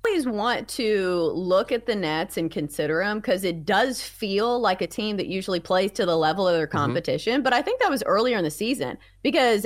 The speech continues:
Speaker 1: as of this recent stretch, the Nets have covered just one game in their last ten tries. They've covered once, once against the Pistons
Speaker 2: Mm-hmm.
Speaker 1: as favorites. Coming off a game where they were getting five and a half against the Pelicans,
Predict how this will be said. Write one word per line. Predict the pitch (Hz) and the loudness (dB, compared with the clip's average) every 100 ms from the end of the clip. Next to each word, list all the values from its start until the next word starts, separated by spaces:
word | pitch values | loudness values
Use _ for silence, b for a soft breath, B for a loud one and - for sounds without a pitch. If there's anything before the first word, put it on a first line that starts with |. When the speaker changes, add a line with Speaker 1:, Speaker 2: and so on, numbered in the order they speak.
| - | 0
Speaker 1:
as | 196 269 | 2 2
of | 269 254 202 175 | 2 2 2 2
this | 208 - | 0 2
recent | 202 240 - - | -2 -2 -2 -6
stretch, | - 262 247 165 - - b b | -2 2 4 2 -2 -14 b b
the | 214 | 2
Nets | 240 247 - | 2 2 2
have | 370 262 | -2 2
covered | 277 226 214 202 170 | 2 4 2 0 0
just | 226 214 - 208 | 2 2 0 -6
one | 175 180 233 302 359 311 | -4 2 4 4 2 2
game | 320 269 190 156 156 151 b b - | 2 2 2 2 0 -2 b b -4
in | 214 240 | 0 4
their | 233 220 | 4 4
last | 147 160 196 - | 2 0 -4 -8
ten | 233 185 | -4 -4
tries. | 180 170 135 107 - - | -2 -4 -4 -6 -12 -2
They've | 226 277 | 0 2
covered | 349 277 226 196 | 2 2 0 -2
once, | 165 143 - - - _ - | -2 -4 -4 -16 -20 _ -8
once | 180 277 - - | 2 4 4 0
against | 247 247 294 294 _ 285 294 | 2 2 0 -2 _ -6 2
the | 240 | 0
Pistons | 247 349 381 - 185 214 | 2 0 0 0 -2 0
Speaker 2:
Mm-hmm. | 135 143 | 0 -2
Speaker 1:
as | 147 | -2
favorites. | 254 262 175 131 - - b b | -2 -2 -4 -6 -10 -20 b b
Coming | - 277 294 | 0 2 2
off | 240 - | 0 -2
a | |
game | 208 208 220 | -2 0 0
where | 202 196 | 2 2
they | 175 | 2
were | 165 | 0
getting | 208 190 | 0 -2
five | 185 151 185 | 0 2 2
and | 185 | 2
a | |
half | 175 175 | -2 -2
against | 175 147 - | -2 -4 -6
the | 160 | -4
Pelicans, | - 233 240 240 226 | 2 2 2 -2 -4